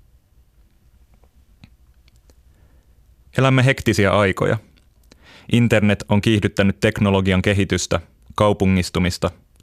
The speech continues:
taloutta, aatteita, asenteita. Työssä on kiire. Täytyy parantaa kilpailukykyä, tuottaa kontenttia, brändätä itseä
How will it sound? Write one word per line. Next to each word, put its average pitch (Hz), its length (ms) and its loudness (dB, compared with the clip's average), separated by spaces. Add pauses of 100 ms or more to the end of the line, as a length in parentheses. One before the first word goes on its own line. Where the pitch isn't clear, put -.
taloutta, 95 560 -2 (420)
aatteita, 90 560 -2 (240)
asenteita. 101 640 -2 (1500)
Työssä 123 300 2
on 101 140 0
kiire. 98 400 0 (800)
Täytyy 107 240 2
parantaa 107 380 2
kilpailukykyä, 98 880 0 (320)
tuottaa 104 280 0
kontenttia, 98 720 0 (400)
brändätä 104 440 0
itseä 95 400 -2